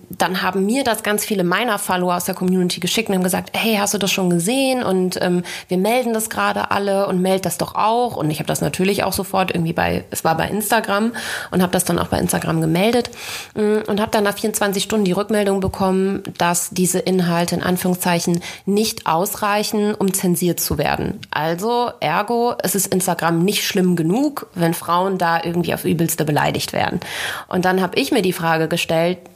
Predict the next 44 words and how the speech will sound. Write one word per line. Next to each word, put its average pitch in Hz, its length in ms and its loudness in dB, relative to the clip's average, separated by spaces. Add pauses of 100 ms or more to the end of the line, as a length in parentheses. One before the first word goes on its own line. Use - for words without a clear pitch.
(140)
wieso 175 320 2
ist - 180 -2
das 156 160 0
eigentlich 165 380 -2
so? 143 440 -2
Und 165 320 0 (300)
was 165 480 -2
steckt - 240 -4
dahinter 214 640 0
und 165 140 2
wer 175 180 0
zensiert 196 520 0
denn 151 140 0
das? - 380 -2
Also 175 200 -2
wer 190 180 2
entscheidet 226 480 -2
da 156 100 4
am 160 100 -2
Ende 160 400 2 (300)
über 180 240 0
Hop 175 320 0
oder 170 260 0
Top? 156 440 -2 (340)
Und 180 400 2
hab 196 140 2
mich 214 80 0
dann 196 160 2
so 190 60 0
ein 190 40 0
bisschen 208 220 0
ins 185 120 0
Thema 190 380 0
eingearbeitet 240 840 0
und 175 140 0
hab 196 100 -2
dann 175 140 2
auch 180 120 -2
mal 175 100 2
in 175 60 2
der 175 80 0
Community 254 440 0
gefragt, 208 380 -2
„Hey, 202 240 2